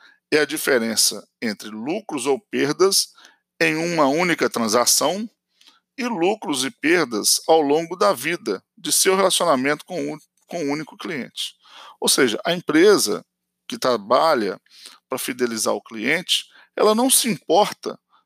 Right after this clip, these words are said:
de, eventualmente, perder em uma transação para ganhar ao longo de todo o ciclo. Por exemplo, uma corretora financeira líder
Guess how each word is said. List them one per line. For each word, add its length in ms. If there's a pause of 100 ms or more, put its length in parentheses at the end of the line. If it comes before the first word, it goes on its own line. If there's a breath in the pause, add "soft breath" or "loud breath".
(100)
de, 560
eventualmente, 720
perder 560
em 100
uma 200
transação 760 (460 loud breath)
para 140
ganhar 600
ao 180
longo 460
de 160 (200)
todo 260
o 20
ciclo. 480 (960 loud breath)
Por 120
exemplo, 540 (380)
uma 180
corretora 640
financeira 580
líder 640